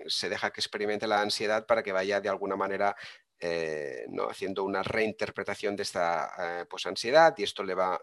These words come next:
eh, disminuyendo los niveles de, de ansiedad. Bien, pues en, en otro estudio pu-,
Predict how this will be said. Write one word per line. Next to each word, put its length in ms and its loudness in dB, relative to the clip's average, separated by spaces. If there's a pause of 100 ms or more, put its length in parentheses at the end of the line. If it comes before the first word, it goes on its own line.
(100)
eh, 320 -6 (560)
disminuyendo 640 -2
los 160 -2
niveles 320 -4
de, 320 -4
de 460 -4
ansiedad. 360 -8
Bien, 140 -14
pues 180 -8
en, 180 -4
en 200 -4
otro 160 -2
estudio 340 -2
pu-, 240 -2